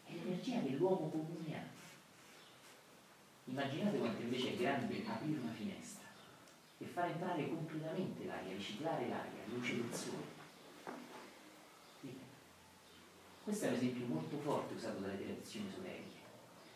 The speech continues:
quello di spalancare le finestre al sole, la porta, e far entrare direttamente energia.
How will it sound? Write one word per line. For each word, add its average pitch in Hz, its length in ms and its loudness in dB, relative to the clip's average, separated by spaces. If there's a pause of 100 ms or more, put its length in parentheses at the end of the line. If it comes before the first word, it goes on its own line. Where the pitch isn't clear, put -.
quello 143 280 8
di 120 200 4
spalancare 147 800 -2
le 123 80 -2
finestre - 420 -4
al 120 80 -6
sole, - 340 -2
la - 80 10
porta, - 540 6 (800)
e 123 80 0
far - 280 2
entrare - 380 12
direttamente 127 560 6
energia. 117 420 -4